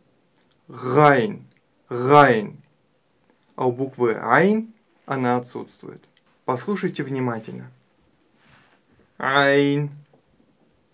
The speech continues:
Гайн, Айн, Гайн.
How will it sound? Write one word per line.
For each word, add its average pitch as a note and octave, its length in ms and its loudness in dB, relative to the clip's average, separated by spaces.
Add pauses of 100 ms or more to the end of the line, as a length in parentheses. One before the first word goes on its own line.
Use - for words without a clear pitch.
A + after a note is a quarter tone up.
(920)
Гайн, B2+ 1040 2 (1600)
Айн, C#3+ 920 2 (1400)
Гайн. B2+ 920 2